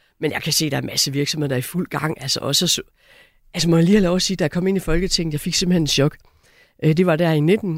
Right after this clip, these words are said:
og jeg har jo ikke været i politik før eller noget. Og det første, der sker, da jeg kommer ind på mit kontor, der ligger sådan en kæmpe stor stak papir.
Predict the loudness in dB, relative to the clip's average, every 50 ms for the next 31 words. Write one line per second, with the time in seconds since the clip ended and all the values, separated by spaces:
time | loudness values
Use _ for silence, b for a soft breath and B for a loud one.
0 | -2 0 2 2 2 2 2 2 2 2 2 2 0 0 0 0 -2 -2 -2 -2
1 | -2 0 2 2 4 4 4 4 2 0 -4 -6 -6 _ _ _ -6 -2 0 0
2 | 0 0 0 -2 -4 -2 0 0 0 0 0 0 0 0 0 0 -2 -4 -6 -6
3 | -6 -2 2 2 2 4 2 0 0 0 -2 -2 -4 -4 -2 -2 -2 -2 -4 -4
4 | -4 -6 -6 -6 -10 -12 -12 -14 -10 -4 -2 0 0 0